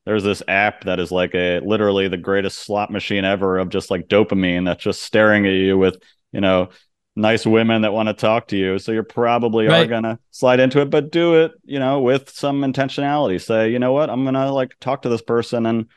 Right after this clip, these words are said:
Speaker 1: like you said, you learn so much about yourself in relationship and dating that you can't do on your own. So, like, you know, be open-minded to it. Don't just look at it as like, "I gotta, you know, get married again, so I guess I gotta go find somebody." This is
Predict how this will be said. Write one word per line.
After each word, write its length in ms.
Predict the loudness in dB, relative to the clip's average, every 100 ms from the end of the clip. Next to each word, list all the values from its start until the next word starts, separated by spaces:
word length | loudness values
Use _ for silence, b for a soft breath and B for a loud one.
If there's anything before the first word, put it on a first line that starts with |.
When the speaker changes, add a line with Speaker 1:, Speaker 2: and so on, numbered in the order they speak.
| _ _ _
Speaker 1:
like 200 | -4 -2
you 80 | -2
said, 260 | 2 2
you 160 | 4 4
learn 220 | 4 2
so 260 | 0 -2 0
much 320 | 0 -2 -8 -14 -8
about 220 | 2 2
yourself 580 | 2 2 4 4 2 -2
in 540 | -2 0 0 0 -4 -10 _ _
relationship 680 | 2 4 2 0 -4 -4 -2
and 100 | 0
dating 420 | 2 2 2 -2
that 100 | -4
you 100 | -6
can't 320 | -6 -4 -4
do 160 | -2 2
on 140 | 2
your 120 | 4
own. 300 | 2 2 0
So, 380 | -2 2 4 6
like, 340 | 4 2 -2 -20 _ _ _ _
you 120 | -6
know, 120 | -6 -6 -6
be 180 | 4 6
open-minded 640 | 6 6 6 6 6 2 2
to 160 | -2
it. 180 | -2 -2
Don't 320 | 0 2 0
just 220 | -2 -4 0
look 200 | 0 2
at 80 |
it 140 | 0 0
as 100 | 0
like, 300 | 2 0 -4 _ _ _ _ _ _ -6
"I 200 | -4 -2
gotta, 420 | 0 0 0 -2
you 80 | -2
know, 120 | -4
get 180 | -4 -4
married 320 | -4 -2 -4
again, 320 | -6 -6 -8
so 160 | -6 -2
I 60 |
guess 180 | -2 -2
I 60 | -2
gotta 180 | -2
go 120 | 0 -2
find 320 | 0 -2 -2
somebody." 460 | -6 -4 -2 -2
This 180 | -4 -2
is 240 | -2 -4